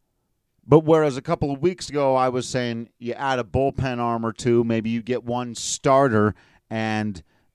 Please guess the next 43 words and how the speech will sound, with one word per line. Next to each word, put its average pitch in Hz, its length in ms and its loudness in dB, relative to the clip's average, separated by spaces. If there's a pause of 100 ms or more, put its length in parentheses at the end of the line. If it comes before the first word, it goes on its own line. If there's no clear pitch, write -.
(160)
you 123 260 0
can 117 180 -2
stabilize, 117 720 0
then 110 180 0
this 107 180 -2
team 117 180 -4
can 107 140 -8
go 110 140 4
on 107 100 0
a 101 100 -8
run, 131 380 -4
that's 120 320 -4
no 123 240 0
longer 120 420 0
on 107 160 -2
the 101 80 -4
table. 90 420 -6
That 95 200 -8
is 101 180 -10
not 110 220 -4
a 98 60 -4
thing 110 440 -8 (300)
that's - 140 -12
possible. 123 460 -6 (240)
In 135 140 -6
fact, 139 400 -4
adding 139 320 -2
an 131 160 -6
all-star 117 800 -2
starter, 98 500 -4
adding 170 300 -6
Jacob 156 460 -4
deGrom 131 560 -4
to 123 80 -8
this 127 240 -8
team 123 360 -6
right 117 240 -6
now 120 280 -8
doesn't 113 420 -12
turn 127 300 -8
the 113 80 -6
season 123 400 -12
around. - 480 -18